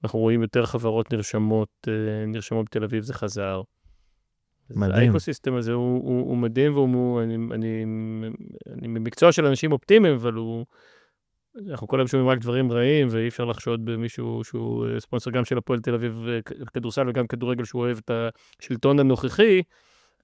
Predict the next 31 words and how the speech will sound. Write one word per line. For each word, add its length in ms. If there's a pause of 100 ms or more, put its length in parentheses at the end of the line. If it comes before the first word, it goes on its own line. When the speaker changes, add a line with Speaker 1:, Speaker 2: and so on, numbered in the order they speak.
Speaker 1:
אז 300
אני 200
לא, 360
אי 60
אפשר 140
לחשוד 400
בי 160
שאני, 640
מה 140
שנקרא, 420
מריץ 320
את 60
השלטון 360
הנוכחי. 380
הייתי 200
שמח 400
אם 40
הוא 100
יחליף 420
את, 220
אה, 160 (880)
יתחלף, 520
אבל, 520
אבל 500
אי 60
אפשר 180
לקחת 280
את 160
ההייטק 420
הזה 320
ש- 140